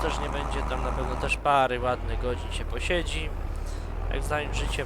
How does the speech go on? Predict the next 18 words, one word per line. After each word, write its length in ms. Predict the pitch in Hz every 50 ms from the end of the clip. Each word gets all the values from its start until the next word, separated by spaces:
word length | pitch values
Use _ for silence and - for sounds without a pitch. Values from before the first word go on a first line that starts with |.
| 120 127
może 560 | 147 170 196 196 190 156 170 180 175 165 151
się 140 | - 160 143
mylę 400 | - 147 165 165 156 151 147 135
znowu, 420 | - 143 147 147 147 - 147 143
jak 140 | 139 135 131
już 100 | - -
tyle 260 | - - - 139 135
chodzę 260 | 131 147 143 131 135 131
na 80 | 135 127
tej 160 | - 139 131
inwentaryzacji, 760 | 127 131 - - - 143 - - - 147 143 139 - - - -
to 40 | 139
nigdy 320 | 131 131 135 - - 135
nie 120 | 135 135 123
było, 240 | - - 135 139 139
żeby 200 | 143 139 - -
się 160 | - 92 -
skończyć 520 | - - 165 78 - - - - - -